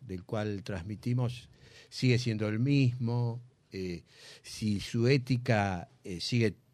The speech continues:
teniendo la eficacia que, que de alguna manera Freud nos vino a, a abrir los ojos para tomar el tema de la mirada, digo, ¿no? A mostrarnos, ¿no?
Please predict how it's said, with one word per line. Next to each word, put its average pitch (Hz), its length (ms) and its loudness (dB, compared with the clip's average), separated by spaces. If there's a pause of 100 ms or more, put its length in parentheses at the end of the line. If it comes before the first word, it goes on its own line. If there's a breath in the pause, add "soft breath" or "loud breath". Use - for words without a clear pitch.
(220)
teniendo 104 400 -2
la 87 80 -6
eficacia 117 680 -2
que, 73 360 -16
que 80 140 -16
de 85 80 -10
alguna 90 260 -8
manera 92 420 -10
Freud 101 280 -10
nos 82 160 -12
vino 90 280 -10
a, 71 240 -16 (760 soft breath)
a 82 140 -18
abrir 90 280 -14
los 85 240 -14
ojos 120 580 -10 (280)
para 82 160 -14
tomar 90 300 -14
el 85 100 -14
tema 92 220 -12
de 90 80 -10
la 92 80 -10
mirada, 110 360 -4
digo, 98 200 -8
¿no? 127 80 -2
A 120 40 -2
mostrarnos, 98 840 -2
¿no? 139 200 -6